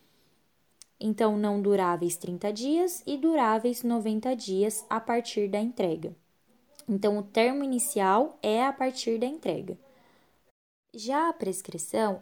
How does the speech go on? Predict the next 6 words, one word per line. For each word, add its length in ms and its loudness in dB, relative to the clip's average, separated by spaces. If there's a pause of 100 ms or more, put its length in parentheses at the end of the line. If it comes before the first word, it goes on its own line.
é 120 0
a 100 0
perda 420 -2
da 120 0
pretensão, 920 -4 (540)
é, 680 -2